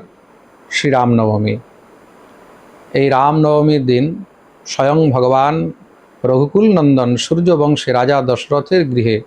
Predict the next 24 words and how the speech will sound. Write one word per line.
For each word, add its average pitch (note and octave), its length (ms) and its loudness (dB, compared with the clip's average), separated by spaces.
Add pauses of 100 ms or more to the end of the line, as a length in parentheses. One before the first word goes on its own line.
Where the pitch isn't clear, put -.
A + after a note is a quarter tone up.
(600)
মা C#3+ 240 2
ভগবতী D3 580 0
কৌশল্যার F3 840 0
গর্ভ C#3 320 0
থেকে C#3 420 -4 (540)
জন্মগ্রহণ C#3 640 0
করেছিলেন, A#2+ 540 0
ভগবান C#3+ 420 0 (100)
প্রকট D#3 320 0
হয়েছেন। A#2+ 500 -4 (540)
তার C#3+ 160 -2
জন্য E3 200 2
এটাকে E3+ 280 0
ভগবানের D#3 440 2
প্রাকট্য F3+ 520 -4
উৎসব D3 420 -2
বলা A2+ 240 0
হয়। G2+ 260 -4 (760)
গোস্বামী D3+ 380 -2
তুলসীদাসজি D#3 580 0
খুব D#3+ 120 -4
সুন্দর D#3 380 0
বর্ণন C3+ 340 0
করেছেন, C#3 420 -2